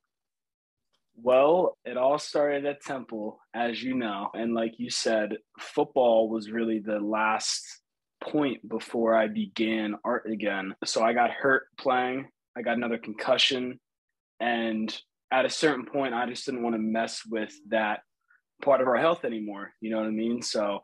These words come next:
I didn't think I had a great shot at the N F L. So I made a, a executive decision to walk away, which was really, really tough. But I'm glad that I did. And then I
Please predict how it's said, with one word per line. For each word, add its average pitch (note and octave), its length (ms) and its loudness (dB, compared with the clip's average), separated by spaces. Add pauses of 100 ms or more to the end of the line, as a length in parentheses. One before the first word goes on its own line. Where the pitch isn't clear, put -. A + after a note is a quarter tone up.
(220)
I A#2 100 -2
didn't B2 160 0
think B2 140 -2
I A#2+ 100 6
had B2 180 6
a A2+ 40 0
great A2+ 260 -2
shot A#2+ 280 4
at - 100 -2
the - 140 -6
N B2 80 -4
F A#2 180 -8
L. B2+ 420 4
So - 200 -4
I A2 140 2
made A2+ 280 0
a, A2 260 2
a G#2 200 -2 (180)
executive C3 560 0
decision C3+ 640 0 (220)
to A#2+ 100 -4
walk A#2 320 2
away, A#2+ 560 2
which A#2 200 -10
was - 80 -20 (120)
really, A#2+ 200 0
really A2 300 -2
tough. A2 300 -2 (300)
But G#2 280 2
I'm A#2 200 2
glad A#2+ 260 6
that A2+ 140 4
I A2 80 4
did. A2+ 380 -2 (540)
And A2 600 0
then C#3 220 2
I C3 240 2